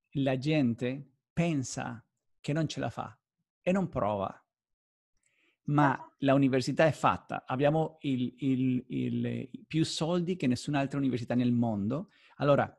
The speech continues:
Speaker 1: se tu sei un ragazzo che veramente meriti lavora-, e, e studiare qua,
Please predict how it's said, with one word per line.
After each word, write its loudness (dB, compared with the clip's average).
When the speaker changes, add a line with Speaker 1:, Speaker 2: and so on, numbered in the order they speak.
Speaker 1:
se -4
tu 0
sei 2
un 2
ragazzo -2
che -4
veramente 0
meriti 2
lavora-, 0
e, -4
e -2
studiare 0
qua, 2